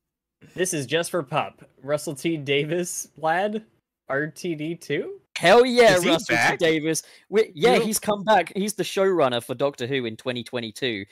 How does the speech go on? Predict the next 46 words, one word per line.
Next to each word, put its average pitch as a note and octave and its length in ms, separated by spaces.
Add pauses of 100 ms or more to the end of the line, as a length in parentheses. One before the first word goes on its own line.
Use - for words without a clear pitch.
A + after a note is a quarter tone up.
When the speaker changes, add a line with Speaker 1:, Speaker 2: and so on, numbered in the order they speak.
(140)
Speaker 3:
No C#3+ 280
Speaker 2:
And D#4 160
sixtieth - 340
Speaker 3:
shit. C#3+ 120
Speaker 2:
anniversary. C3+ 500 (200)
So F3 220
holy A#3+ 360
shit, E3+ 400
Doctor G#3+ 280
Who's G#3 160
about F3 240
to D3+ 80
be D#3+ 100
relevant D3+ 560
again. C3 440
My B2+ 180
childhood G3 480
is A#2+ 100 (140)
fucking G3+ 320
back. G#2+ 420 (400)
I'm C3+ 140
over D#3+ 180
the E3 60
moon. F2+ 320 (1500)
Speaker 3:
That's D4+ 220
exciting. A2+ 560
Well, G#3 160
good A#3+ 160
for B3+ 100
you B3+ 140
guys. F2+ 420
I'll, D3+ 180
I'll C3+ 180
have D3 120
to C#3+ 80
go C3+ 100
check C3 240
that B2+ 140
out. F#2+ 300
Is B2+ 140
it D#3 180
still F3+ 180
the D#3+ 100
same D3+ 240
current D3 240
Doctor? C#3+ 460